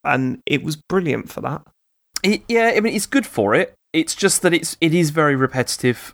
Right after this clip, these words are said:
Speaker 2: and it is very
Speaker 1: Yeah,
Speaker 2: mindless.
Speaker 1: yeah.
Speaker 2: But then
Speaker 1: Hundred percent.
Speaker 2: I was in the right, but that's the thing. I was in the right place for it this
Speaker 1: That's
Speaker 2: weekend.
Speaker 1: it.
Speaker 2: I mean, I mean,
Speaker 1: Yeah.
Speaker 2: I finished it. I, f-, I finished the whole game, and it,
Speaker 1: Wow.
Speaker 2: it doesn't take, it,
Speaker 1: Okay.
Speaker 2: it doesn't, it doesn't take long. It's, it's not a very difficult game, really, I don't think, to go through. And it,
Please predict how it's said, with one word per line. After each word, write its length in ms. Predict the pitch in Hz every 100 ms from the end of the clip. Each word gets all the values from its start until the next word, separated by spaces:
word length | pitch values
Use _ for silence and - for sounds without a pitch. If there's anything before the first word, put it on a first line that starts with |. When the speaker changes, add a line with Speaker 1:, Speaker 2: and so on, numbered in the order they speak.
| -
Speaker 2:
and 100 | 123
it 80 | 135
is 100 | 135
very 180 | 135 123
Speaker 1:
Yeah, 40 |
Speaker 2:
mindless. 460 | 131 135 - - 214
Speaker 1:
yeah. 60 |
Speaker 2:
But 120 | 147 139
then 220 | 135 131 -
Speaker 1:
Hundred 160 | - 277
percent. 60 | 202
Speaker 2:
I 40 |
was 140 | 170 208
in 60 |
the 60 | 156
right, 280 | 156 151 - _
but 120 | 156 165
that's 180 | 180 -
the 80 |
thing. 160 | 165 165
I 100 | 143
was 140 | 143
in 80 | 156
the 80 | 151
right 180 | 147 -
place 260 | 165 151
for 220 | - 113 104
it 140 | - _ _
this 160 | 123 -
Speaker 1:
That's 20 |
Speaker 2:
weekend. 320 | 120 151 127
Speaker 1:
it. 160 | 170 - -
Speaker 2:
I 40 |
mean, 160 | 143 147 - - -
I 60 |
mean, 60 | 160
Speaker 1:
Yeah. 80 | 170
Speaker 2:
I 20 |
finished 340 | 214 208 -
it. 200 | 92 - _ _
I, 40 | 127
f-, 140 | -
I 100 | 131
finished 280 | 165 175 -
the 80 | 135
whole 120 | 120
game, 380 | 123 117 165 214
and 100 | -
it, 60 | 330
Speaker 1:
Wow. 240 | - 151
Speaker 2:
it 20 |
doesn't 200 | - 147
take, 240 | - 131 -
it, 160 | 233
Speaker 1:
Okay. 120 | - 147
Speaker 2:
it 60 | 160
doesn't, 280 | 220 - _ - - -
it 100 | 151
doesn't 180 | 175 151
take 180 | 131 92
long. 320 | 107 92 120
It's, 220 | 117 117
it's 200 | - 127
not 180 | 151 123
a 40 | 110
very 300 | 113 104 101 _ -
difficult 320 | - - -
game, 320 | 110 101 98
really, 180 | 107 101
I 60 | 101
don't 140 | -
think, 140 | -
to 60 | -
go 120 | 104
through. 300 | 101 107 101
And 100 | 113
it, 120 | 117